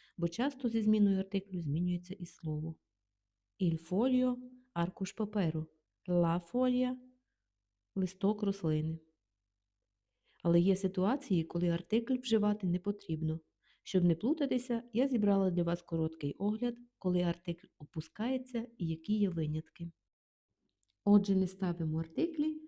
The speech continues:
перед власними іменами. Марія è mia sorella. Перед назвами міст.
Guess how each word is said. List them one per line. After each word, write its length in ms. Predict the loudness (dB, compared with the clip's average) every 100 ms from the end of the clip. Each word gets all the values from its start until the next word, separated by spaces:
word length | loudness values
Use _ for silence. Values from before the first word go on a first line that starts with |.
| -20 -4
перед 380 | -2 0 -2
власними 520 | 0 -2 -2 2 4 6
іменами. 640 | 4 2 2 0 0 -4 -8 _ _ _ _ _ _ _ 0
Марія 460 | 2 4 4 2 0
è 80 | 2
mia 300 | 4 4 2
sorella. 680 | 2 0 2 2 0 -2 -6 -10 _ _ _ _ _ _ _ _ _ _ _ _ _
Перед 340 | 0 2 2 2
назвами 540 | 2 2 2 0 2
міст. 460 | 4 4 2 -2